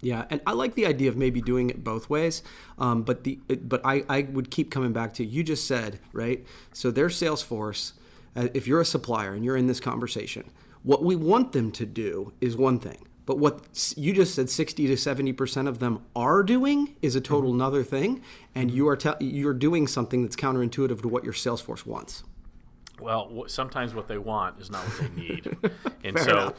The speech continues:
Speaker 2: you know, we want, you want the industry to change. Some, someone has to make it change.
Speaker 1: Yep.
Speaker 2: And, you know, yeah, we, you know, uh, you know, we could go a whole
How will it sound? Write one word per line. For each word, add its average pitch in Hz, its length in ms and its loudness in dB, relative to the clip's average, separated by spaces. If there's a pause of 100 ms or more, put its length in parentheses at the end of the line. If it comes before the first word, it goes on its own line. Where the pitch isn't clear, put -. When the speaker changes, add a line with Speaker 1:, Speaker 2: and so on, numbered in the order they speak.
(220)
Speaker 2:
you 120 140 4
know, 107 80 4
we 120 180 0
want, 139 320 4
you 127 140 0
want 156 180 2
the 123 120 -2
industry 123 360 -4
to 101 80 -6
change. 104 440 -4
Some, 143 260 -2
someone 131 300 -4
has 110 240 2
to 104 100 -10
make 101 240 -6
it - 80 -16
change. - 420 -18 (140)
Speaker 1:
Yep. 120 120 -2 (160)
Speaker 2:
And, 95 760 -4
you 107 160 -8
know, 95 100 -6
yeah, 117 240 2
we, 113 160 2
you 107 240 -8
know, 90 120 -12 (340)
uh, - 40 -20 (240)
you 110 80 -18
know, 95 100 -14
we 120 140 -8
could 110 200 -10
go 87 340 -6
a 98 80 -10
whole 95 300 -10